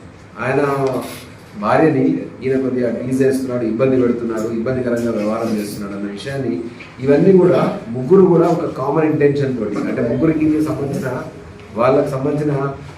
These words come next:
ఒక్కొక్క రీజన్ తోటి ఈయన మీద వ్యక్తిగతమైన కక్ష పెంచుకున్నా కూడా అందరికీ ఏంటంటే ఒక కామన్ ఇంటెన్షన్, ఈయన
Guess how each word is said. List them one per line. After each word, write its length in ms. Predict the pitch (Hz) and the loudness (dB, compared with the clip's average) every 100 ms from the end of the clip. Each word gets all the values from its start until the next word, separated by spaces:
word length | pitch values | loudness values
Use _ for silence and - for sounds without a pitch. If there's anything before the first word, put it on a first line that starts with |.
| - | -10
ఒక్కొక్క 280 | 117 170 170 | -4 -2 2
రీజన్ 420 | 170 156 170 170 | 4 4 4 4
తోటి 180 | 170 165 | 4 4
ఈయన 200 | 165 156 | 4 4
మీద 260 | 156 156 151 | 4 4 4
వ్యక్తిగతమైన 760 | 160 165 156 156 151 147 147 | 2 2 0 0 0 0 -2
కక్ష 160 | - - | -4 -4
పెంచుకున్నా 500 | 143 135 135 147 - | -2 -2 -2 -2 -2
కూడా 240 | 117 113 | -2 -2
అందరికీ 420 | - 120 151 165 165 | -4 -4 2 2 2
ఏంటంటే 260 | 156 - | 0 -2
ఒక 160 | 147 143 | -4 -4
కామన్ 300 | 127 139 151 | -4 -4 -2
ఇంటెన్షన్, 540 | 139 143 135 135 139 185 - - - | 0 2 0 -2 -4 -6 -12 -20 -12
ఈయన 460 | 127 147 143 147 - | -4 0 2 0 -4